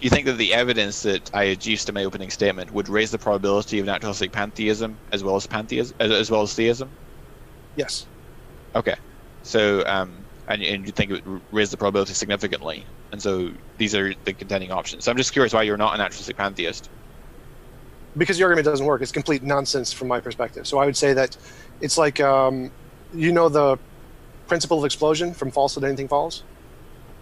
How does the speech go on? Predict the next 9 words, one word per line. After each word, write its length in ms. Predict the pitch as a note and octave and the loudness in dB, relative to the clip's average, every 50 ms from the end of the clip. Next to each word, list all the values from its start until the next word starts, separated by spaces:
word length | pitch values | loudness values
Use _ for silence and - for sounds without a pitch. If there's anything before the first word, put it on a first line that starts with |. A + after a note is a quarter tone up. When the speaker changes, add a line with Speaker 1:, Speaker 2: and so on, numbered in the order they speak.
| - - - - - - - - - - - - - - | -20 -20 -20 -20 -20 -20 -20 -20 -18 -18 -18 -18 -12 -8
Speaker 1:
Uh, 60 | - | -8
the 100 | G#2 - | -8 -2
principle 320 | - C3 B2+ A#2+ - B2 A#2+ | -2 -2 -2 0 2 2 2
of 80 | G#2+ | 2
explosion, 500 | G2 - - - A2+ A2+ A2 G#2 - - | 2 -2 -2 2 4 4 4 4 0 -4
I'm 80 | - G2 | -4 -4
not 120 | G2 - | -4 -6
familiar. 340 | - - F#2+ F#2 F2 - - - - - - - - - - - - - - - - - - - - | -6 -8 -10 -8 -8 -8 -8 -12 -16 -18 -20 -20 -20 -20 -20 -20 -20 -20 -20 -20 -20 -20 -12 -2 2
Speaker 2:
Uh, 300 | F#3 F3+ F3+ F3+ F3+ | 2 4 4 2 0